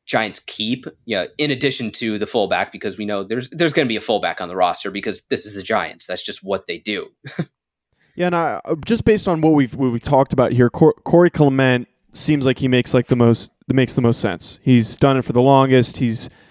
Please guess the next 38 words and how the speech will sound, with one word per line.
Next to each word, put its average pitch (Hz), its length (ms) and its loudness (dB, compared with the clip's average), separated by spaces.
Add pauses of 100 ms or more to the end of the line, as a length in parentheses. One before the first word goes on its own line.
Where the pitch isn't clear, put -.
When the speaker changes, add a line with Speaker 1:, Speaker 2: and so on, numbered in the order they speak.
(480)
Speaker 2:
stepped - 360 0
up - 200 2
in 120 260 -2
huge 143 560 0
situations. 131 720 4
We 117 80 0
talked 139 280 2
about 127 160 2
the 123 40 -2
Super 127 320 0
Bowl. 127 260 6 (480)
All 220 220 6
of 202 120 2
that 190 320 2
very 151 680 2
much 151 340 0
weighs 143 400 4
in, 127 160 -2
in 120 220 -2
favor 131 440 4
of 117 120 -4
Corey 123 240 2
Clement 127 380 -2
to 120 100 -10 (120)
be 139 140 2
that 120 220 0
final 123 260 0
guy. 117 140 0
If 120 100 -6
Dion 202 400 2
Lewis 151 340 6
was 139 180 2
the 135 120 4
third 139 380 4
running 131 300 0
back 139 220 2
last 135 360 0
year, 131 260 2